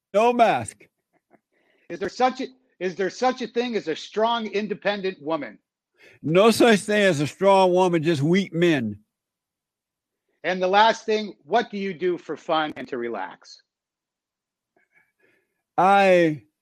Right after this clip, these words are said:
Speaker 1: spend time alone. And I read a little bit, watch a good little movie, but spend time alone. I love being alone.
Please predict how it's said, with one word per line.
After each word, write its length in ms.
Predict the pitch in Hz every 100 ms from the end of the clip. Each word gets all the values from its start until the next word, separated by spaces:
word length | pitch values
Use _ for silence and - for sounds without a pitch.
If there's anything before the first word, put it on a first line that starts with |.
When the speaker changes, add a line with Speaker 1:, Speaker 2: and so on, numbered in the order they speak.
| _ _ _ _ _ _
Speaker 1:
spend 440 | - - 208 214 151
time 280 | 190 196
alone. 540 | 175 165 165 143 110 98 _ _ _ _ _ _ _ _ -
And 160 | 165 175
I 80 |
read 460 | 170 175 214 240 226
a 80 | 214
little 240 | 208 202
bit, 360 | 190 196 185 - - _ _ _ -
watch 280 | 151 185 160
a 60 |
good 240 | 151 170 156
little 180 | 170
movie, 360 | 156 160 156 156
but 280 | 147 135 -
spend 320 | - 196 170
time 260 | 131 156 139
alone. 360 | 139 135 117 -
I 300 | 143 127 117
love 520 | 170 151 180 185 180 151
being 200 | 160 147
alone. 420 | 135 123 104